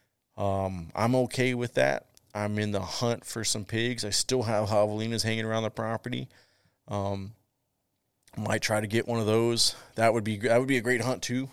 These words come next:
Same thing, you know, build a little confidence in the bow, um, make a nice, cool little Euro mount. And, uh, I know a lot of you probably think I'm gross for it, but I'm gonna clean it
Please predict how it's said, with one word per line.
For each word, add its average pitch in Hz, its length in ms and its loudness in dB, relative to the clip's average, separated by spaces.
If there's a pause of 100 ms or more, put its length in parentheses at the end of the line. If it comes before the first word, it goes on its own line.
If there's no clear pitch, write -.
Same 113 260 2
thing, 117 320 0
you 107 60 -2
know, 110 100 0
build 107 200 0
a - 20 2
little 117 140 0
confidence 107 540 0
in 117 60 -2
the 107 80 0
bow, 110 400 2 (520)
um, 101 680 0 (320)
make 110 180 2
a 113 40 2
nice, 104 300 2
cool 123 260 0
little 117 200 2
Euro 110 300 0
mount. 117 340 -2 (100)
And, 98 340 -4
uh, 101 320 2 (560)
I 107 120 2
know 113 140 6
a 113 40 6
lot 101 260 6
of 120 60 2
you 113 240 0
probably 110 520 0
think 117 280 -2
I'm 110 360 -4 (280)
gross 117 280 2
for 127 320 2
it, 120 160 -6
but 104 180 0
I'm 110 200 0
gonna 117 260 0
clean 127 300 -2
it 143 160 -4